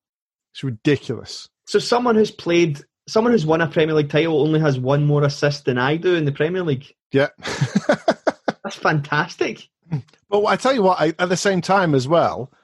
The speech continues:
Speaker 1: that's it. You wouldn't want any more. What a goal to set up if you're ever gonna set up a
Speaker 2: <laughs>
Speaker 1: goal. And the thing was as well, it was that moment, and, and Balotelli was the kind of player that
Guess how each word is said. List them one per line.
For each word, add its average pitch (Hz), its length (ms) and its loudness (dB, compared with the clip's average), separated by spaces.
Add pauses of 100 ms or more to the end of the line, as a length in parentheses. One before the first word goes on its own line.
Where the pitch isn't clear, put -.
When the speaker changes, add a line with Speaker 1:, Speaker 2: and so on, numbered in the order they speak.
(180)
Speaker 1:
that's - 240 -4
it. 170 200 2
You 151 100 0
wouldn't 185 220 0
want 165 180 0
any 135 180 0
more. 127 220 2
What 170 180 0
a 165 40 0
goal 151 360 0
to 135 140 -4
set 143 220 -6
up 139 240 -4
if 123 120 -8
you're - 100 -6
ever 160 240 0
gonna 139 220 -4
set - 180 -8
up 123 280 -4
a 131 240 -2
Speaker 2:
<laughs> - 20 -16
Speaker 1:
goal. 110 440 -2 (400)
And 185 180 0
the 202 80 2
thing 254 200 -2
was 202 180 2
as 147 140 -2
well, 143 420 0 (260)
it 165 100 0
was 165 180 0
that 214 180 0
moment, 175 400 0
and, 147 220 -4
and 151 160 -2
Balotelli 185 580 0
was 135 180 -2
the 143 100 0
kind 151 260 -2
of 131 100 -4
player 131 380 0
that 113 260 -4